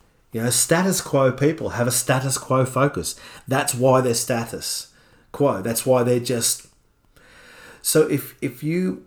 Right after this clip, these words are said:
are someone like me who wants, you know, your life to really matter and you wanna, you know, every year build a,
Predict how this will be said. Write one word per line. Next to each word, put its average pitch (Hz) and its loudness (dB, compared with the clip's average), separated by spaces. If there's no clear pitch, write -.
are 117 -4
someone 131 0
like 113 0
me 117 -2
who 107 -8
wants, 113 -4
you 113 -6
know, 107 -4
your 110 -2
life 107 -4
to 113 -8
really 104 -4
matter 117 -4
and 104 -8
you 101 -6
wanna, 107 -6
you 104 -10
know, 98 -8
every 110 -2
year 110 -2
build 110 -4
a, 98 -2